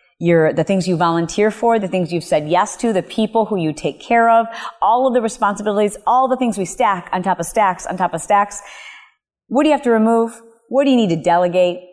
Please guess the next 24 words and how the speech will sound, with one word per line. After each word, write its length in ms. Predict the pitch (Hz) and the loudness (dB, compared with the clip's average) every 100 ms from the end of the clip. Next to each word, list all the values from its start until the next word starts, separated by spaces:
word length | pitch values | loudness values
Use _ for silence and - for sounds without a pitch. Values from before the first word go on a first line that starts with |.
| _ | _
And 160 | 151 151 | -2 2
what 140 | 160 | 2
do 40 | 165 | 2
you 80 | |
need 160 | 165 151 | 0 0
to 80 | 139 | -2
limit? 400 | 135 131 117 - _ _ - | -6 -8 -10 -14 _ _ -4
Now, 220 | 160 156 | 0 2
here's 340 | 156 254 294 - | 2 0 -2 0
one 460 | 165 147 143 151 _ _ - | -2 0 -4 -6 _ _ -4
that's 340 | 160 156 - | -2 -2 -4
going 340 | - 196 226 240 | -4 0 4 2
to 40 | |
be 420 | 190 185 175 175 - - - _ _ _ | 4 4 4 0 -4 -20 -20 _ _ _
challenging 480 | - 254 240 208 185 | -2 0 2 0 -2
for 80 | 170 | -4
some 240 | 165 175 | -4 -2
of 80 | 175 | 0
you 100 | 165 | -2
to 80 | 156 | 0
wrap 240 | 160 160 | 0 0
your 100 | 160 | -2
head 180 | 160 160 | -2 -2
around, 360 | 175 180 190 | 0 0 -2